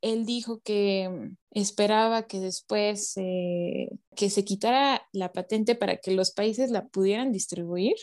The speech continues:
y la pudieran, bueno, hacer más que distribuir. Esto sería lo ideal, porque estamos hablando de, de salud mundial, de,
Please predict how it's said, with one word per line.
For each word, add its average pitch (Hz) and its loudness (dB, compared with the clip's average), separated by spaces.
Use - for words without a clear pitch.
y 196 4
la 190 4
pudieran, 202 6
bueno, 220 4
hacer 208 0
más 185 -2
que 202 0
distribuir. - -4
Esto 269 6
sería 220 4
lo 269 6
ideal, 208 4
porque - -10
estamos 233 -2
hablando 202 0
de, 185 2
de 190 0
salud 214 8
mundial, 208 2
de, 170 -6